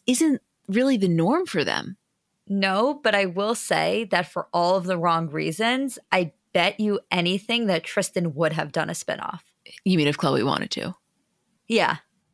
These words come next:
Speaker 1: Yeah. He, he a thousand percent would have. That feeds into his whole complex, though, of, you know, appealing as charming as physically possible. And I, I think that's why he liked the camera time.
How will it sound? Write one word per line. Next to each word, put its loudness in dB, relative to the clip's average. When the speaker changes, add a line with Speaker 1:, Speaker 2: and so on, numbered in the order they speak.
Speaker 1:
Yeah. -4
He, -16
he -2
a 2
thousand -2
percent -6
would -8
have. -8
That 2
feeds 0
into 0
his -2
whole 0
complex, -4
though, -4
of, -4
you 0
know, 2
appealing -2
as 0
charming 0
as -4
physically -4
possible. -8
And -8
I, -2
I 2
think 2
that's 0
why 2
he 2
liked 0
the 0
camera -2
time. -6